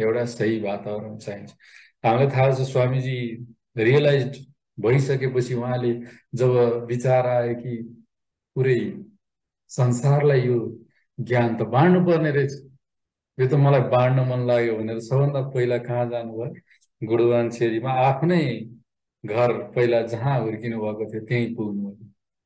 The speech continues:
तर केही समयपछि त्यो ठाउँ छोड्नु पर्यो, किनभने उहाँले के थाहा पाउनुभयो भने यो विचारलाई ग्रहण गर्न सक्ने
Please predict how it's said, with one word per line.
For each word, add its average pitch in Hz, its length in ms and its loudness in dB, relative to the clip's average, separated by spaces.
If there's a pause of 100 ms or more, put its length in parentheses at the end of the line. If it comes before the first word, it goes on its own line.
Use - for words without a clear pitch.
(1000)
तर 160 480 6 (260)
केही 175 320 4
समयपछि 180 600 2
त्यो 175 200 2
ठाउँ 175 320 -4
छोड्नु 175 360 0
पर्यो, 139 320 -2 (920)
किनभने 135 320 -2
उहाँले 123 320 0
के 143 200 -6
थाहा 117 200 -2
पाउनुभयो 110 440 -2
भने 123 120 -6
यो 147 260 2
विचारलाई 123 920 2
ग्रहण 127 480 0
गर्न 120 420 -4
सक्ने 127 720 -2